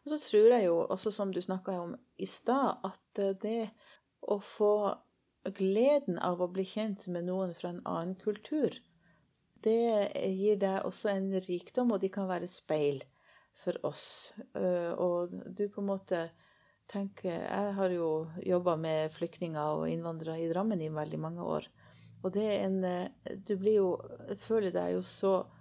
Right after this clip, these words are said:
rik som menneske med å få m-, he-, verden inn i klasserommet. Altså, det blir, eh, det blir en slags, eh, lykke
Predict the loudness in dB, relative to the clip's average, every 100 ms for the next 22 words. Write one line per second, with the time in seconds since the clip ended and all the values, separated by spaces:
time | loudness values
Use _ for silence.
0 | -20 -20 -20 -20 -20 -20 _ -4 0 2
1 | 4 2 -4 -8 -2 0 2 2 0 0
2 | -2 0 0 -4 -16 -6 0 2 0 0
3 | -2 -2 0 0 0 -2 -4 -6 _ -10
4 | -6 -2 0 0 -2 -4 -2 -2 -4 -8
5 | -6 -4 -2 -2 -4 -10 _ -20 -20 -20
6 | -10 -4 -2 2 2 4 6 6 2 -12
7 | -6 -4 -2 -4 -4 -6 -8 -12 _ _
8 | _ _ _ _ _ -2 0 2 0 0
9 | -4 -2 -2 -4 -8 -4 0 2 2 0
10 | -2 -10 _ -2